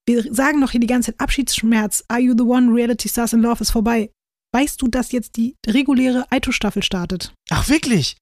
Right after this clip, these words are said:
Speaker 2: Ja, stimmt, das hab ich gelesen. Wann geht die los?
Speaker 1: Max,
Speaker 2: Jetzt
Speaker 1: in,
Speaker 2: schon?
Speaker 1: äh, nächste Woche.
Speaker 2: Ach, das ist ja
Speaker 1: Nächste
Speaker 2: genial.
Speaker 1: Woche.
Speaker 2: Das ist toll.
Speaker 1: Und da ist zum Beispiel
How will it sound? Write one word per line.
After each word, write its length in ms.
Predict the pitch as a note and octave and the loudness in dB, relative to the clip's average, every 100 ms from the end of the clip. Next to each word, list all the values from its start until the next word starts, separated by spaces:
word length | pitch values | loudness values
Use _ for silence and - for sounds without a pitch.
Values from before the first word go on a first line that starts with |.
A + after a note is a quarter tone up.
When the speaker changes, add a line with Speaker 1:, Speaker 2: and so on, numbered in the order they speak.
| _ | _
Speaker 2:
Ja, 120 | - A3 | -2 0
stimmt, 200 | D#4 D#4+ | 0 0
das 120 | B3 | 0
hab 80 | B3+ | 0
ich 120 | - | -2
gelesen. 640 | A#3+ C#4+ F4 C4+ D3 A2+ - - | -2 2 2 2 0 -4 -10 -2
Wann 140 | E3 F3+ | 0 0
geht 180 | C#4+ - | -2 0
die 60 | |
los? 160 | D3+ B2 | 2 2
Speaker 1:
Max, 100 | D4+ | 2
Speaker 2:
Jetzt 200 | G3+ - | 0 2
Speaker 1:
in, 60 | B3+ | 4
Speaker 2:
schon? 200 | C3+ A#3+ - _ | 4 0 -10 _
Speaker 1:
äh, 60 | C4+ - | -8 0
nächste 320 | C4 D#4+ D4+ | 2 4 2
Woche. 240 | D4+ B3+ F#3 - | 0 0 -4 -4
Speaker 2:
Ach, 220 | - - | -6 -6
das 160 | - G2 | -8 -12
ist 120 | G2 | -2
ja 40 | B3 | 0
Speaker 1:
Nächste 180 | B3+ A#3+ | 0 0
Speaker 2:
genial. 180 | A3+ | -2
Speaker 1:
Woche. 160 | G#3+ D#2 - _ _ _ _ - | -2 -8 -16 _ _ _ _ -6
Speaker 2:
Das 180 | G#2 G2+ | -6 -6
ist 140 | F2 | -8
toll. 120 | - | -2
Speaker 1:
Und 160 | B3 A3+ | 0 2
da 140 | C#4 D#4+ | 0 0
ist 280 | C4 - | -2 -2
zum 120 | - B3 | 0 2
Beispiel 440 | A#3+ - A#3+ A#3 | 2 0 0 0